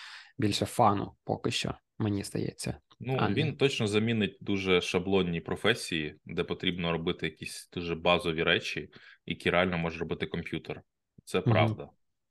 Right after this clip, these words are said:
Speaker 2: Е, не знаю, на щастя чи на жаль. Ну, те, що я точно бачу, це юридичні якісь моменти.
Speaker 1: Мгм.
Speaker 2: Е, юридичні, бухгалтерські, можливо.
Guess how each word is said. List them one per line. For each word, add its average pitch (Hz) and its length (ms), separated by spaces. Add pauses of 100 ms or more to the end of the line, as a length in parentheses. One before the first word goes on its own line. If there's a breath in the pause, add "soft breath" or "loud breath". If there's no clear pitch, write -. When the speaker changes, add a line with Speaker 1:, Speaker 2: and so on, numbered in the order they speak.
(280)
Speaker 2:
Е, 80 320
не 82 220
знаю, 85 260
на 82 100
щастя - 320
чи - 180
на 85 80
жаль. 110 280 (400 loud breath)
Ну, 92 100
те, 98 140
що - 140
я 90 60
точно 95 320
бачу, 92 340
це - 160
юридичні 90 520
якісь - 280
моменти. 76 440 (760)
Speaker 1:
Мгм. 113 300
Speaker 2:
Е, 80 500
юридичні, 85 640
бухгалтерські, 87 720
можливо. 82 680